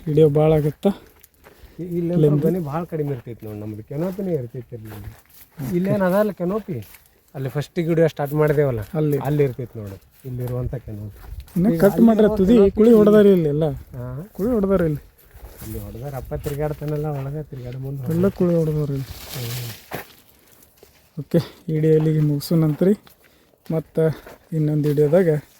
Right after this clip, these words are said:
Speaker 1: ಮೀಟ್ ಆಗೋಣ.
Speaker 2: ಇದ್ರಾಗ ಇಲ್ಲೇ ನಾವು ಅಲ್ಲಿ ಇದ್ರಾಗ
Speaker 1: ಮುರಿಬೇಕು ಅವೆಲ್ಲ.
Speaker 2: ಮುರಿಬೇಕು ಈಗ.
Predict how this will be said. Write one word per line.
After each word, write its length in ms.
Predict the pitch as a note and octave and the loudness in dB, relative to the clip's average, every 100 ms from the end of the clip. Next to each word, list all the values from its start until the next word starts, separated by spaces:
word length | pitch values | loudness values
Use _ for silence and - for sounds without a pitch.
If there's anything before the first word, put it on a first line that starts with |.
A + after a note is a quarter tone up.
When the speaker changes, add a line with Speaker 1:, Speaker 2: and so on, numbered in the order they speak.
| _ _ - - _ F3 | _ _ -20 -20 _ -2
Speaker 1:
ಮೀಟ್ 220 | D#3 B2+ | -2 -2
ಆಗೋಣ. 260 | A#2+ A#2 A2+ | -10 -10 -8
Speaker 2:
ಇದ್ರಾಗ 580 | G2+ G#2+ G2+ G#2 G#2 - | -8 -6 -6 -4 -6 -6
ಇಲ್ಲೇ 340 | A#2 A#2 A2 A2 | -8 -4 -4 -2
ನಾವು 220 | A2+ A#2 | -2 -4
ಅಲ್ಲಿ 160 | A2 G#2+ | -4 -4
ಇದ್ರಾಗ 260 | G#2+ A2 E3 - _ - _ _ _ - _ - G3+ | -4 -6 -8 -12 _ -20 _ _ _ -20 _ 0 6
Speaker 1:
ಮುರಿಬೇಕು 480 | F#3+ A3+ G#3+ - | 8 8 4 0
ಅವೆಲ್ಲ. 180 | C#3+ C#3 - | -4 -4 -6
Speaker 2:
ಮುರಿಬೇಕು 540 | G#2+ G#2+ G2+ G2 - G2+ | -10 -10 -10 -14 -18 -18
ಈಗ. 160 | G2+ | -18